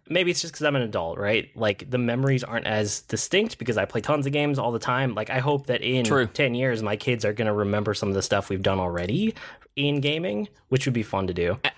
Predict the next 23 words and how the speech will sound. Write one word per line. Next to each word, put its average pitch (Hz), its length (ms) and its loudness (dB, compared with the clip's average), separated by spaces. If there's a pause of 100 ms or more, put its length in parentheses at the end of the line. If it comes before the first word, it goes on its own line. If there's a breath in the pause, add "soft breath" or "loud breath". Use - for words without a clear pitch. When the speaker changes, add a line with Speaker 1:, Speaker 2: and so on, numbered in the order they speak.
(140)
Speaker 2:
and 185 140 2
I'm 180 100 2
sure 185 300 0
that 190 200 -4
they 143 180 2
will, 110 580 0
because 131 440 0
just 160 200 -4
think 175 160 2
about 208 220 2
you 160 140 2
and 151 100 4
me 156 160 2
right 123 420 2
now 123 280 2
sitting 131 320 0
here 131 180 4
and 135 180 2
remembering 139 460 2
things 123 340 0
from 120 320 0
when 120 380 2
we're, 113 540 2